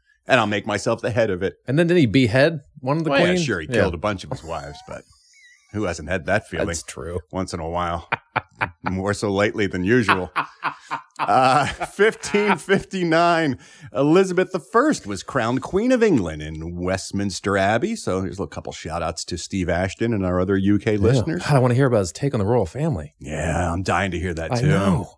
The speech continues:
Speaker 1: 'Cause he hates them. And I don't know whether he hates these guys for leaving the royal family or he's behind
Speaker 2: Right.
Speaker 1: them. Who, oh, there's
Speaker 2: Oh.
Speaker 1: so many questions.
Speaker 2: Get better, Steve.
Speaker 1: Seventeen seventy-seven,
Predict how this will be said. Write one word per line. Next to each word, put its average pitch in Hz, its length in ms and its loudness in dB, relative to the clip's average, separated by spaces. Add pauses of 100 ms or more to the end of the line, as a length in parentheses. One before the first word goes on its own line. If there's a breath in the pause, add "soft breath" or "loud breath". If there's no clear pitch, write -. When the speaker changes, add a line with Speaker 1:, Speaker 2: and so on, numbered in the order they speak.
(200)
Speaker 1:
'Cause 110 120 -4
he 92 80 -2
hates 92 280 -6
them. - 220 -16 (160)
And 139 260 0
I 113 120 4
don't 139 100 6
know 123 80 4
whether 110 240 2
he 95 80 0
hates 120 260 0
these 127 200 4
guys 127 280 2
for - 120 -10
leaving 139 260 4
the 139 80 4
royal 127 240 2
family 123 480 -2
or 80 100 -2
he's 87 120 -2
behind 143 440 -2
Speaker 2:
Right. 240 240 2
Speaker 1:
them. 98 180 -10
Who, 180 100 -12 (120)
oh, 196 220 0
there's 202 200 4
Speaker 2:
Oh. - 20 2
Speaker 1:
so 196 120 4
many 180 140 2
questions. - 460 -6
Speaker 2:
Get 160 160 2
better, 160 180 2
Steve. 147 380 -2 (460)
Speaker 1:
Seventeen 180 540 2
seventy-seven, 165 720 2